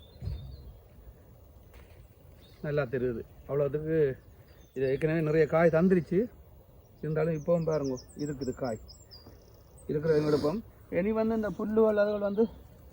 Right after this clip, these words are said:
ஓரளவு தான் எடுப்பேன். இனி இந்த காய்கள் வச்சு எடுக்கிற வரைக்கும்,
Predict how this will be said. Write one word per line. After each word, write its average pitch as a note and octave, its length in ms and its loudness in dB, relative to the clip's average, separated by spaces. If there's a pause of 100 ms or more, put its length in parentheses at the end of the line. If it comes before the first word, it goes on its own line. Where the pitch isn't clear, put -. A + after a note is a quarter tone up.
(420)
ஓரளவு G3+ 380 4
தான் G#3 140 4
எடுப்பேன். F3+ 340 0 (120)
இனி F#3 120 0 (100)
இந்த F3 120 2 (200)
காய்கள் F3 420 2
வச்சு D#3+ 280 -2
எடுக்கிற E3 300 2
வரைக்கும், E3 340 0